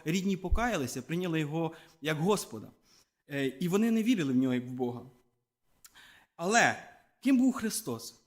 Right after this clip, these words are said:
Насправді, ким він був? Е, ми читаємо в першого Івана, е, читаємо Євангелія від Івана, перший розділ, з першої по третій вірш. «На початку було Слово, а Слово було у Бога, і Бог було Слово.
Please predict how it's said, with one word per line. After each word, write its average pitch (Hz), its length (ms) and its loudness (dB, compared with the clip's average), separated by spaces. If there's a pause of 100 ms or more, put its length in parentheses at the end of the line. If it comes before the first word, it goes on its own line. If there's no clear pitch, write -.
Насправді, 151 680 0
ким 220 180 0
він 233 140 6
був? 196 400 -2 (1000)
Е, 151 180 0
ми 220 160 6
читаємо 233 480 2
в - 120 -6
першого 208 520 0
Івана, 175 720 0 (300)
е, 156 120 -2 (340)
читаємо 214 380 0
Євангелія 196 380 2
від 175 140 -2
Івана, 202 320 2
перший 190 280 -2
розділ, 214 420 -2 (280)
з - 80 -20
першої 214 320 0
по 190 120 -4
третій 175 300 -4
вірш. 139 360 -4 (300)
«На 165 120 0
початку 269 400 0
було 185 260 2
Слово, 247 540 -2
а 151 60 -8
Слово 175 300 2
було 160 260 2
у 147 60 4
Бога, 220 520 0
і 165 260 0 (180)
Бог 208 280 2
було 175 280 0
Слово. 139 520 -2